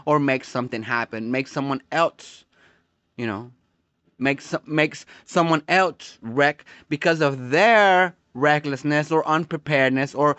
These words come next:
inability to, you know, have a little patience and maybe scoot in a little earlier and wait your turn, you know. So these, all these things affect, so, like, uh, patience, right? You know, I see a lack of patience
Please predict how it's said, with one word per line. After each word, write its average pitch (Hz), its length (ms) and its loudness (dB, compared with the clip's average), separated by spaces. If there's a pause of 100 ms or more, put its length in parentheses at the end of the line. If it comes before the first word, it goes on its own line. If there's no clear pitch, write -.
(240)
inability 170 600 2
to, 175 380 0
you 180 140 -4
know, 156 320 0 (260)
have 170 220 2
a 175 40 2
little 175 200 2
patience 170 520 0
and 160 280 -4 (260)
maybe 160 340 -2
scoot 185 360 0
in 175 180 2
a 160 60 2
little 170 260 4
earlier 160 520 4
and 156 280 -2
wait 170 240 0
your 165 80 -2
turn, 156 500 0 (260)
you 180 80 0
know. 175 220 2 (460)
So 214 200 2
these, 233 340 -2
all 240 180 4
these 311 240 0
things 269 420 0 (1200)
affect, - 580 -2
so, 190 120 0
like, 170 360 4
uh, - 20 -4
patience, 156 520 -2
right? 143 200 0 (300)
You 170 80 -2
know, 175 60 2
I 180 140 2
see 269 200 -4
a 262 60 2
lack 233 280 2
of - 220 -10
patience 151 1120 -6